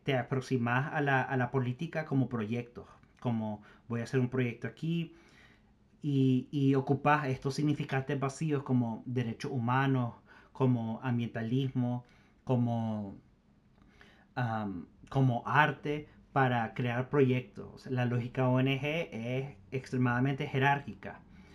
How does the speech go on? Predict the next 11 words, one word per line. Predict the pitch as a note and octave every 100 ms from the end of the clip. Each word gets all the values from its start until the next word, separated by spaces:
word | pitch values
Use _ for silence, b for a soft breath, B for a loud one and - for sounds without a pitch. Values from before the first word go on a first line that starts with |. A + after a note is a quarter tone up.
| B B B -
es | B2+ B2 A2
extremadamente, | C3+ - C#3+ C3+ C3 C3+ C3 C#3 C3+ D3+ D3+ D#3+ B B B B B B -
am, | C#3 B2+ A#2+ A#2 A2 F#2+ C#2+ - - - - - - - - - - -
clasista | E3+ D#3+ A3 G#3+ F#3
y |
racista, | C#3 C3 - G3 - C3+
porque | B2+ -
te | C3+
impone | C3 B2+ B2+ C3 D3 E3 F3
ciertas | E3 - C3+ C3+ C#3 - D#3+
cosas | - C3 - D3